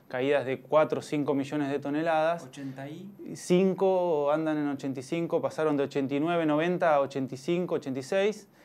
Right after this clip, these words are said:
Speaker 2: Ujú.
Speaker 1: Eh, y, eh,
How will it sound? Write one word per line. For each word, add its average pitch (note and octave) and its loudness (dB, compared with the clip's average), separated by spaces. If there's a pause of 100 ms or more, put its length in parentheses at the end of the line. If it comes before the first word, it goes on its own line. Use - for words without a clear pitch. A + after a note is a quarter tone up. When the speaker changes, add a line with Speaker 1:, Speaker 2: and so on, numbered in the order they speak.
(140)
Speaker 2:
Ujú. B2+ -18
Speaker 1:
Eh, B2+ 2
y, D#3 2
eh, B2 -2